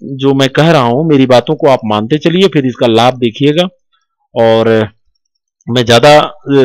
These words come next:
बोलने पे विश्वास नहीं करता हूँ, मैं काम करने पे विश्वास करता हूँ। तो आप इसको, जो भी मैं कह रहा हूँ, please करते जाइए। ये आप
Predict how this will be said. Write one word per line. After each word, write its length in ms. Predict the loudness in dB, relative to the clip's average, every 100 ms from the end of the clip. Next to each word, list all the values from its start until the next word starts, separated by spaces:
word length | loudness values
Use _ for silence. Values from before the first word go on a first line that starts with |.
| 2
बोलने 340 | 0 0 0 0
पे 80 |
विश्वास 320 | -2 -2 -2 0
नहीं 140 | -2
करता 260 | -2 -2 -4
हूँ, 260 | -6 -6 -8
मैं 120 | -4
काम 200 | -4 -2
करने 260 | -4 -4
पे 100 | -4
विश्वास 360 | -6 -4 -6 -6
करता 220 | -8 -8 -10
हूँ। 220 | -12 -14 _ _ _ _
तो 60 | 0
आप 200 | 2 0
इसको, 420 | -4 -2 -2 -2
जो 160 | -2 0
भी 100 | 0
मैं 140 | -2
कह 160 | 0 0
रहा 100 | -2
हूँ, 140 | -4
please 260 | -4 -4 -2
करते 300 | -4 -2 -2
जाइए। 320 | 0 0 -4 -10 _ _ _ _ _ _
ये 160 | 0 4
आप 160 | 2